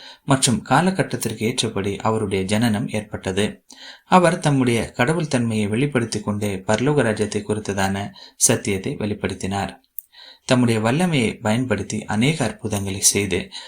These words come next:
அநேக குருடர்கள், சப்பானிகள், செவிடர்கள், குஷ்டரோகிகள், மேலும் வெவ்வேறு நோய்கள் மற்றும் துஷ்ட ஆவிகளால் கட்டப்பட்டிருந்த மக்களை சுகப்படுத்தினார். அது மட்டுமல்லாமல் அவர் மரித்தோரையும் உயிரோடு எழுப்பினார்.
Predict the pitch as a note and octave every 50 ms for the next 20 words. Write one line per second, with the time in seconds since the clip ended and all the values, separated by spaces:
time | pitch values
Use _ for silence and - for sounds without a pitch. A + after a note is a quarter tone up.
0 | - - - F#2+ G2 G#2 G#2+ A2+ G#2+ G2+ F#2+ - G#2 G2 G#2 G2 G#2+ G#2 G#2 F#2+
1 | A2+ C3 - - - _ _ _ _ - - - A#2 G2+ - - D#3+ D3+ B2+ G#2+
2 | G2 G2 G2 F#2+ - - - - - - A2+ C3 D3 C3+ A2 G#2 G2+ G#2 G2 F#2+
3 | - - - C3+ C3 - - F3 D#3 B2 A2 G#2 G2+ G2 F#2+ G2 F#2+ F#2+ F#2+ A2
4 | B2+ A#2+ A2 G2 - G#2 G#2+ A2 A#2+ C#3+ D#3+ D#3 C#3 G#2 G2+ G#2 G#2+ A2 G#2+ -
5 | G#2+ G2+ - - - - - - - _ - D3 C#3+ - A#2 - - G#2 A#2 C3+
6 | - - - - C#3+ - - A2+ A2 A2 A2 G#2+ G#2+ G#2+ G#2 G2 - - _ -
7 | B2 - - - - - A#2+ - A2+ G#2+ G#2+ G2+ G2+ G2+ G#2+ G#2 - - G2+ G#2
8 | C#3+ - - A2 G2+ G#2 G2 - G2 F#2 F#2+ - - G2 G#2 G2+ G2 - - _
9 | _ - - - - - - - - _ - D#3+ D3 D3 D3+ D#3 D#3 - G3+ F3+
10 | D#3 C3+ B2+ A#2+ A2+ A2+ A2+ A2 - - - A#2 A2+ A2+ G2 - G#2+ A2 B2 D3+
11 | D#3 D3+ D3+ C3 A2 G#2+ A2 A2 - G#2 A2 A2 G#2+ G#2+ G#2 G#2+ C3+ B2+ G2 G2
12 | - - G2+ G#2 G2+ G2+ G2+ - -